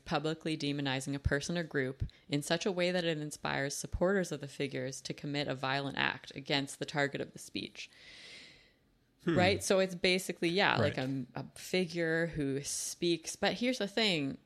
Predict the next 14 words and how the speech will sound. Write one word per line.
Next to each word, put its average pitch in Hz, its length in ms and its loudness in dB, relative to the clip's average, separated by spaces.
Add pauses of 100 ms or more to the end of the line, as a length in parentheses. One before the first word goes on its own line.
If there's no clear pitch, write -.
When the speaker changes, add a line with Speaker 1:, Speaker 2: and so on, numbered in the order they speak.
Speaker 1:
Uh, - 200 -2
the 180 120 0
figure 214 420 0
is 175 240 0
not 160 380 0
making 160 380 0
threats, - 640 0 (1000)
but 170 220 0
they're 156 160 4
talking 170 360 2
Speaker 2:
Right. 175 80 4
Speaker 1:
about 160 200 2
a 151 80 2
group 147 460 -2